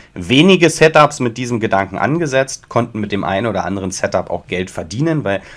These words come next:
der Einstieg nicht per Breakout stattfindet, sondern in dieser Schiebezone dann immer schon stattfand. Was hat der Markt allerdings gemacht? Er hat diesen Bereich, diesen wichtigen Bereich nach unten durchstoßen. Und hier gab sich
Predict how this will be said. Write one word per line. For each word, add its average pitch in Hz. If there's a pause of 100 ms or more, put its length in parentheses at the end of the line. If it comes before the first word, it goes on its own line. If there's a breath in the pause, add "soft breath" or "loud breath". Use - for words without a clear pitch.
(160 loud breath)
der 90
Einstieg 101
nicht 107
per 92
Breakout 120
stattfindet, 101
sondern 85
in 147
dieser 104 (180 loud breath)
Schiebezone 160
dann 127
immer 120
schon 98
stattfand. - (800)
Was 110
hat 104
der 113
Markt 104
allerdings 90
gemacht? 90 (260 loud breath)
Er -
hat 101
diesen 101
Bereich, 87
diesen 87
wichtigen 98
Bereich 80
nach 107
unten 107
durchstoßen. 82
Und 90
hier 120
gab 131
sich 156